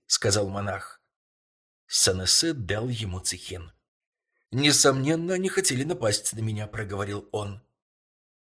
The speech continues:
Церковь была освещена по меньшей мере тысячью свечей. "Как?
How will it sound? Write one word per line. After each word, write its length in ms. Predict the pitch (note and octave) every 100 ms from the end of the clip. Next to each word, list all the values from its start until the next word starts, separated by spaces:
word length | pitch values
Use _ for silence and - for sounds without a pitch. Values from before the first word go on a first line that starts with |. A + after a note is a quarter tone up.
| _ _
Церковь 600 | - - D#3 D#3 D#3 -
была 260 | A#2+ B2+ C#3
освещена 840 | - A#2 A2+ A2+ - - A2+ D3
по 200 | - C3
меньшей 400 | C3+ C#3 B2 B2
мере 340 | G#2+ C#3 D3 C3+
тысячью 760 | - G2 G2+ - G#2 - F#2
свечей. 720 | - F2+ F2+ - F#2 F#2 - _ _ _ _ _ _
"Как? 500 | - G3 F3 D#3 -